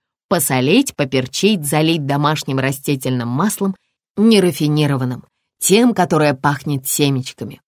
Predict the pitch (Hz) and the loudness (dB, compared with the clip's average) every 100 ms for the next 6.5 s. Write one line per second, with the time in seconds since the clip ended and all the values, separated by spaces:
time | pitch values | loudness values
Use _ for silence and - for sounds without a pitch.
0 | - - 170 254 381 - 131 160 196 - | -20 -6 0 2 2 -4 -2 0 2 0
1 | 220 370 196 240 247 208 185 175 156 147 | 2 2 2 0 0 -2 0 -2 -2 -2
2 | 131 127 131 - - _ _ _ _ 220 | -2 -6 -8 -12 -16 _ _ _ _ 2
3 | 262 202 165 156 143 139 139 135 131 135 | 2 0 -4 -2 0 0 0 0 0 -2
4 | 127 214 277 - 156 143 139 143 147 143 | 2 2 2 0 0 0 0 0 -2 -2
5 | - 139 131 156 220 214 180 - 156 135 | -6 -6 -4 0 0 0 -4 -2 -2 -2
6 | 143 127 127 - | -2 -2 -4 -12